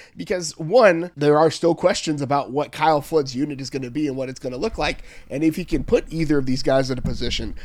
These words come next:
to get the ball out of their hands quickly and into Xavier Worthy's hands and into Isaiah Neyor's hands and into Agiye Hall's hands and into Jordan Whittington's hands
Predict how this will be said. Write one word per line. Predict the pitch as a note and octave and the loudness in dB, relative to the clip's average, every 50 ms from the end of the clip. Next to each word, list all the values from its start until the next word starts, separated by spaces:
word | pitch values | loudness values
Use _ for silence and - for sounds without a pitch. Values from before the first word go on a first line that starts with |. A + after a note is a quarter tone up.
| - - - - | -14 -14 -10 -8
to | D#3 | -6
get | C#3+ D3+ C#3+ | -6 -4 -6
the | - C#3+ | -6 -6
ball | B2+ D3 C3+ C3+ C3+ C3 | -4 -4 -2 -2 -2 -2
out | B2+ B2+ | -4 -6
of | C3 A#2+ | -8 -8
their | B2+ B2 | -8 -8
hands | C3+ B2+ A#2 - | -8 -10 -10 -12
quickly | - - - C3 - C#3+ B2 A#2+ | -8 -6 -6 -6 -4 -4 -6 -8
and | A2+ G#2+ | -8 -8
into | A#2+ B2 A#2 A#2+ A#2 B2 | -10 -8 -8 -8 -10 -10
Xavier | - B2+ A#2 A#2+ A2+ A2+ G#2+ | -10 -10 -10 -8 -10 -10 -10
Worthy's | G#2+ G#2 G#2+ G#2+ G2+ G2+ - | -10 -10 -12 -12 -14 -18 -18
hands | - G2 G#2 G2+ G2+ | -18 -18 -18 -18 -16
and | G#2+ A#2 | -16 -16
into | A#2 A2+ A2+ | -14 -14 -14
Isaiah | F#2+ A2 G#2+ - G2+ G#2 G#2+ G#2 | -14 -12 -12 -12 -10 -10 -10 -10
Neyor's | E2+ F#2 G#2 G2+ A2 - | -10 -10 -10 -12 -12 -14
hands | - G2+ G#2+ G#2 - | -14 -16 -16 -16 -16
and | - - A2+ | -14 -12 -10
into | G#2 A2 G#2 | -10 -10 -10
Agiye | - A#2 A2+ A2+ G2+ G#2+ A2+ | -12 -12 -12 -12 -12 -12 -12
Hall's | - - G#2+ D#2 F2 B2 - | -10 -10 -10 -10 -10 -12 -14
hands | A#2 G#2+ G2+ G2 G#2 A2 | -14 -14 -14 -16 -16 -18
and | - A2 | -20 -18
into | A2 A2 - A#2+ | -18 -18 -16 -16
Jordan | - G#2+ G#2 G#2+ G#2 | -14 -14 -14 -12 -12
Whittington's | G2 F#2+ F2+ F#2 - E2+ D2 - | -14 -14 -14 -16 -18 -20 -20 -12
hands | - D3+ C3+ A2+ G#2+ - | -10 -8 -8 -10 -12 -18